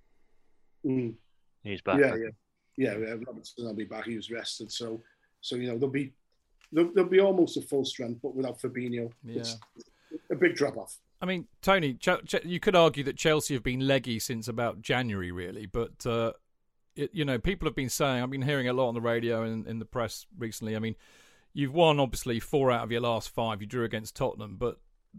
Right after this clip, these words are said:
Speaker 3: they, they've not been the kind of dominant performances that we've associated with this particular Liverpool side. When they get ahead, they just absolutely steamroller sides, and they just,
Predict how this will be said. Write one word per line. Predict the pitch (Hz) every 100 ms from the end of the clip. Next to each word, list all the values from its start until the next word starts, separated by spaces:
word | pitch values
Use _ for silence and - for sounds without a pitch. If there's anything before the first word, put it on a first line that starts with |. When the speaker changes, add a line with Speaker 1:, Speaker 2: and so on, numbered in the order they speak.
| -
Speaker 3:
they, | 151 147 -
they've | 165
not | 175 214 202
been | 165 151 147 143
the | 143
kind | - 170 147
of | 110
dominant | 151 147 143 127 107 - -
performances | 117 147 131 127 107 113 92
that | 120 -
we've | 135 120
associated | 113 - 135 120 131 117 110 107
with | 117 104
this | 127 113
particular | - - 127 - 117
Liverpool | 117 101 90 110
side. | - 123 110 117
When | 131
they | 135
get | 117 107
ahead, | 92 120 104
they | 113
just | 107 104
absolutely | 117 - - 104 98
steamroller | - 123 123 110 107 104
sides, | - 107 107 98
and | 110
they | 113
just, | 101 -